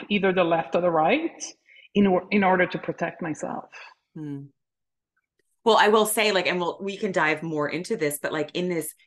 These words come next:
Speaker 2: healthy-ish work that we're gonna talk about today, one of the hardest concepts is flexibility.
Speaker 1: Yeah.
Speaker 2: Like, what we
Speaker 1: That's
Speaker 2: talked
Speaker 1: what
Speaker 2: about, we talked about this on your, your podcast, like, this idea of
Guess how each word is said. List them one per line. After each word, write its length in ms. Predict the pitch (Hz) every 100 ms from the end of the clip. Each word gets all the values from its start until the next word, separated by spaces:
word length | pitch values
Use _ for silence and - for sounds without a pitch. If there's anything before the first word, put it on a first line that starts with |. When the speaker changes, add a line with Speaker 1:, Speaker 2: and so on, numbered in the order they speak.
| _
Speaker 2:
healthy-ish 840 | - 185 175 185 160 - 160 156 -
work 260 | 147 160 165
that 140 | 165
we're 80 | 151
gonna 160 | 147 139
talk 260 | 156 214
about 180 | 220 190
today, 220 | 175 156
one 240 | 147 151 202
of 100 | 196
the 100 | 160
hardest 500 | - 175 175 165 -
concepts 680 | 156 165 208 147 127 -
is 160 | - 135
flexibility. 880 | 151 143 - 127 143 165 127 - 185 _ _ _ _ -
Speaker 1:
Yeah. 300 | 156 - - - - - _
Speaker 2:
Like, 160 | 180 151
what 160 | 160 160
we 100 | 170
Speaker 1:
That's 100 | 185
Speaker 2:
talked 200 | 170 -
Speaker 1:
what 80 |
Speaker 2:
about, 300 | 226 165 156 151 _ _ _
we 100 | 170
talked 200 | 190 170
about 160 | 175 175
this 160 | 160
on 140 | 156 156
your, 260 | 151 175 180
your 280 | 151 165
podcast, 500 | 190 180 165 165 151
like, 200 | 156 143 - - _
this 180 | 180 180
idea 460 | 180 156 160 170 196
of 380 | 160 160 151